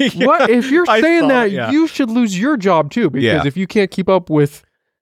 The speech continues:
Speaker 2: this
Speaker 1: Yeah.
Speaker 2: guy who's fa-, who's tripping over sandbags, falling apart, like, what,
Speaker 1: <laughs>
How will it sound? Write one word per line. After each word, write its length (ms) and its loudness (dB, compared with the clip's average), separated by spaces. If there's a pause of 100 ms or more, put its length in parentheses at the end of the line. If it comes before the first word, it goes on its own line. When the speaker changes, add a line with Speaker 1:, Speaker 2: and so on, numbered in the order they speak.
(140)
Speaker 2:
this 200 -2
Speaker 1:
Yeah. 60 -4
Speaker 2:
guy 180 2
who's 160 -4
fa-, 320 -2
who's 180 -4
tripping 260 -2
over 140 0
sandbags, 480 -2
falling 220 -2
apart, 360 -2
like, 220 -2
what, 220 0
Speaker 1:
<laughs> 360 -4